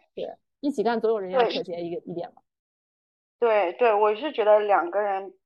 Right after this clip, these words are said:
Speaker 2: 嗯，没办法全部同步的，就是我以，我觉得我们两个人一起吃一顿晚餐已经是，就是很大的 commitment。
Speaker 1: 嗯，好。
Speaker 2: 嗯。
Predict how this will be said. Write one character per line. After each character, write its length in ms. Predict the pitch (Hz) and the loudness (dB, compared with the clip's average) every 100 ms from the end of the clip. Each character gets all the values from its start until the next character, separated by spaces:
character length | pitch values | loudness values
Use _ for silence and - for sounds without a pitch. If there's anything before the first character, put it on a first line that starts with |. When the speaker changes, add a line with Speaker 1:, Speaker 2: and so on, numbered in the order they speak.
| _ _ | _ _
Speaker 2:
嗯， 300 | 190 175 175 | -18 -14 -12
没 140 | 175 | -6
办 180 | 202 240 | -2 -2
法 240 | 185 143 - - | -2 -6 -6 -14
全 260 | - 185 - | -16 -16 -12
部 120 | 208 | -12
同 280 | - 170 165 | -12 -18 -12
步 120 | 175 | -8
的， 140 | 165 | -8
就 160 | - 202 | -10 -10
是 120 | 196 | -6
我 220 | 180 185 | -2 -2
以， 180 | 190 185 _ | -2 -10 _
我 100 | 185 | -10
觉 160 | 180 190 | -6 0
得 280 | 220 202 - _ _ _ _ | 0 0 -4 _ _ _ _
我 80 | 180 | -10
们 480 | 175 180 190 214 214 _ _ _ _ _ _ _ _ _ - | -8 -8 -10 -16 _ _ _ _ _ _ _ _ _ _ -4
两 120 | 180 | -4
个 60 | 190 | 0
人 180 | 214 220 | -2 -2
一 40 | |
起 160 | - - | -12 -16
吃 180 | - | -14
一 60 | 196 | -6
顿 160 | 196 190 | -4 -4
晚 180 | - - | -6 -8
餐 240 | 185 170 | -8 -6
已 60 | 170 | -4
经 180 | 170 175 | -4 -6
是， 220 | - 175 | -8 -10
就 100 | 175 | -8
是 220 | - - _ _ _ _ _ _ _ _ _ | -10 -10 _ _ _ _ _ _ _ _ _
很 220 | - 170 | -6 2
大 100 | 214 | 6
的 100 | 214 | 6
commitment。 540 | - 185 180 185 180 - _ _ - | 4 -2 -6 -6 -8 -16 _ _ -18
Speaker 1:
嗯， 320 | 175 165 185 _ _ _ _ _ | -16 -16 -20 _ _ _ _ _
好。 200 | _ 190 | _ -2
Speaker 2:
嗯。 340 | 196 170 - | 2 2 0